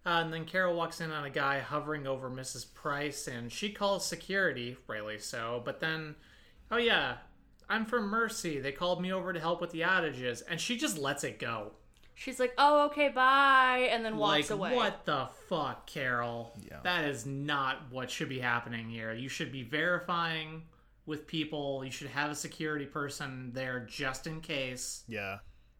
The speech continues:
Speaker 1: To make sure while you verify.
Speaker 3: Much, much too flippant about that, considering that a woman was literally assaulted today.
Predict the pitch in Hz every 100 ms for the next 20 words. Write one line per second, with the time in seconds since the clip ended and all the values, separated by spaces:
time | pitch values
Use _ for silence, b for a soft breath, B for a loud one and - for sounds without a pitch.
0 | - - - - - - 139 143 147 -
1 | 151 135 127 - - - 139 131 135 131
2 | 131 127 120 - 117 110 110 - - -
3 | - - 156 180 - - 170 196 - 185
4 | - 139 120 110 - - 120 107 113 95
5 | 123 - 123 117 117 110 107 117 117 113
6 | 113 117 123 120 117 113 110 107 120 113
7 | 113 104 - - 143 131 120 104 101